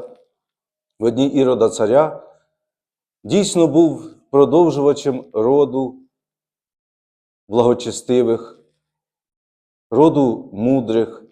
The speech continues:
роду сміливих праотців. Коли люди приходили в якесь ближнє місце, то казали:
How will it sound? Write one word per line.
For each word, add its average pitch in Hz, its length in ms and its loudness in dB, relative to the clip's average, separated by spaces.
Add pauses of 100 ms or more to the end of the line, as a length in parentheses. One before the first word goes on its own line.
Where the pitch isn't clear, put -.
(800)
роду 123 460 -2
сміливих 113 840 -2 (320)
праотців. 107 580 -2
Коли 214 120 -8
люди 190 200 0
приходили 175 580 2
в 123 260 -6
якесь 151 340 -2
ближнє 156 500 -2
місце, 180 340 -6
то 160 120 -8
казали: 147 580 2